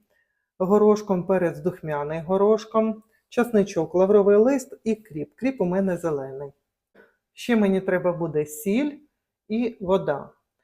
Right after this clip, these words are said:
Сіль, сіль для консервації я використовую ще нашу українську.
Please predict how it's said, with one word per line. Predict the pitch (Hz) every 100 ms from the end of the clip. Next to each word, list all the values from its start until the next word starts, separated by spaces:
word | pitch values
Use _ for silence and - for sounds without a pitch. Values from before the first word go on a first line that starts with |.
| _ _ _
Сіль, | - 240 302 269 - _ _ _ _ _ _ _ _ _ _ _ _ _ _ _ _
сіль | - 254 269 165
для | 180 185
консервації | 180 175 175 185 196 240 240 190 170
я | 196
використовую | 185 185 180 175 - 180 170 165
ще | 165 - 180
нашу | 170 151 - 165
українську. | 160 165 165 151 143 - - 233 240